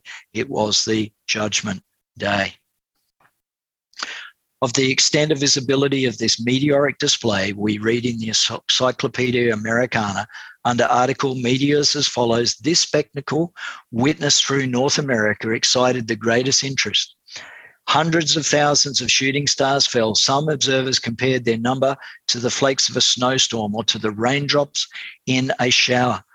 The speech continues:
The spectacle was of the sublimest order. It began about nine o'clock in the evening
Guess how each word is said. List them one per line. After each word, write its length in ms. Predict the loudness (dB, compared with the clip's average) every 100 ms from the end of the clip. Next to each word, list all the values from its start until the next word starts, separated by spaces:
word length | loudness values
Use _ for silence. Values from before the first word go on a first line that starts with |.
| -20 _
The 80 | -2
spectacle 640 | 0 0 0 -2 0 0
was 260 | 2 2 2
of 160 | 0 -2
the 120 | -2
sublimest 840 | 0 -2 0 2 2 2 0 -2 -2
order. 300 | 0 4 2
It 260 | 0 -4
began 300 | -4 -2 0
about 340 | 2 2 2 0
nine 220 | 0 0
o'clock 340 | 0 -2 -2
in 60 | -4
the 80 | -2
evening 340 | 0 -2 -6